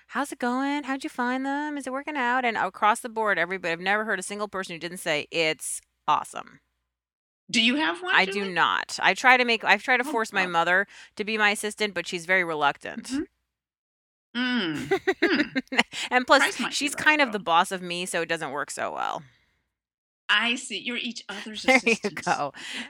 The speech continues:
Speaker 1: There you
Speaker 2: Yeah.
Speaker 1: go.
Speaker 2: But, uh, yeah, if you want info about that, email me, and I will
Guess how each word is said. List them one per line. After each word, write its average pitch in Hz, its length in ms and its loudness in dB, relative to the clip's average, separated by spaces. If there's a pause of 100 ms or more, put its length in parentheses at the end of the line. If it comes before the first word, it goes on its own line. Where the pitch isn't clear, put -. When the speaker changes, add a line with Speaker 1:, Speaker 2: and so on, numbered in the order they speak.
(160)
Speaker 1:
There - 180 -6
you - 200 -8
Speaker 2:
Yeah. - 180 -4
Speaker 1:
go. - 80 -10 (840)
Speaker 2:
But, 185 300 -2
uh, 170 180 0
yeah, 214 220 2
if 185 160 -6
you 233 100 -6
want 214 240 -6
info 202 320 -10
about 156 260 -10
that, 165 240 -10
email 170 320 -10
me, 160 160 -10
and - 120 -10
I 98 180 -10
will - 180 -14